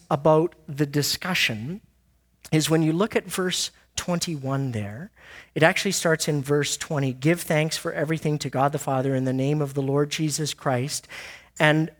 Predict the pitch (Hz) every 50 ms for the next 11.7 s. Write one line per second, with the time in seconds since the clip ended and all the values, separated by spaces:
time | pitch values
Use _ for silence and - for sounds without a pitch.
0 | - - 160 143 143 156 151 180 202 214 208 190 190 202 202 - 208 185 165 170
1 | 170 160 151 160 165 185 202 220 214 202 - 196 180 165 170 170 156 165 151 -
2 | - 180 170 - - 156 - - - - - - - 170 180 185 175 170 185 247
3 | 302 311 - - - 226 196 190 208 240 240 - - 151 135 135 139 190 180 180
4 | - - - 180 160 151 151 170 175 190 208 - _ - 202 196 170 131 120 117
5 | 123 147 - _ _ _ _ - 135 151 151 143 139 - - - - - _ _
6 | _ - - 175 156 151 143 139 143 123 107 98 107 - _ - - _ - 165
7 | - - 208 247 247 - 240 214 196 - - 175 170 180 - 185 196 190 180 -
8 | - - 196 170 - - - - 160 143 156 156 135 156 165 - - 175 170 147
9 | - - - 156 143 - - - 180 170 175 - _ - - _ _ _ - 156
10 | 139 135 135 143 160 170 170 160 156 147 139 131 131 120 - - - - _ _
11 | - 185 175 180 175 156 139 123 117 107 104 113 143 185